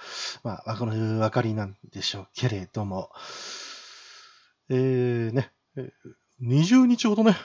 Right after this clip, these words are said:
えー、後に撮ってますよ。はい。いや、本当にね、埴輪さんすいません。自分のね、えー、なんか都合でこんな形になってしまって申し訳ないんですけれども。ねえ、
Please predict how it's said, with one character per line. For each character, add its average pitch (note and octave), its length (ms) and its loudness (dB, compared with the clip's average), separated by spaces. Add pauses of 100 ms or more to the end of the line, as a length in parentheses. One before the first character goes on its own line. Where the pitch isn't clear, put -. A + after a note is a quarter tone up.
(100)
え D3+ 60 4
ー、 C#3 220 10
後 B2 140 4
に F#2+ 240 -2
撮 F#2+ 120 -6
っ - 20 -6
て - 80 -18
ま - 60 -10
す - 100 0
よ。 F3 100 8 (200)
は A2 200 0
い。 A2+ 100 0 (1200)
い C3 60 -8
や、 G2+ 160 -2
本 G2 220 -8
当 G#2 100 -6
に G2+ 100 -4
ね、 C#3 160 10
埴 G#2+ 340 6
輪 C3+ 60 12
さ C#3+ 140 4
ん C3+ 80 6
す - 180 -2
い B2+ 140 4
ま C3+ 140 2
せ - 200 -10
ん。 - 60 -6 (840)
自 B2 380 4
分 E3 340 8
の E3 120 4
ね、 E3+ 240 10 (100)
え C#3+ 60 4
ー、 B2+ 680 4
な B2 280 0
ん A#2+ 100 -8
か B2 100 -6
都 C#3 220 0
合 B2+ 200 4
で C3+ 100 0
こ C3 120 -2
ん A#2+ 60 2
な B2 80 2
形 B2 320 0
に A#2+ 100 2
な A#2 80 0
っ - 20 -4
て A#2 100 -4
し G#2+ 80 -4
ま G#2 80 -4
っ G2+ 40 -8
て G#2+ 100 -8
申 A#2 180 -2
し B2 60 0
訳 C3+ 160 4
な C#3 80 8
い A#2+ 60 6
ん G#2+ 40 -2
で G#2+ 60 -4
す - 80 -12
け - 80 -8
れ G2 80 -6
ど G2 100 -10
も。 F#2+ 180 -12 (680)
ね G#2+ 400 -6
え、 G2+ 600 -14